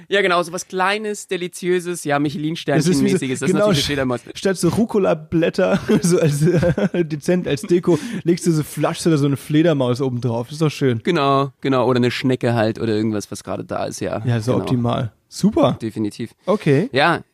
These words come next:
Speaker 1: ich bereite mich gerade auch sowieso darauf vor, ja. Ich bin jetzt, äh, ich werde gerade, ich versuche mich zum Koch weiterzubilden.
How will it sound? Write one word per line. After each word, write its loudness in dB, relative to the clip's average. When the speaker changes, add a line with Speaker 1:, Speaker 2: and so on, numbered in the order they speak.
Speaker 1:
ich -2
bereite 0
mich -6
gerade 2
auch 0
sowieso 2
darauf 4
vor, 2
ja. 4
Ich -4
bin 0
jetzt, -2
äh, 4
ich -10
werde 2
gerade, -2
ich -4
versuche -10
mich -4
zum -14
Koch -6
weiterzubilden. -4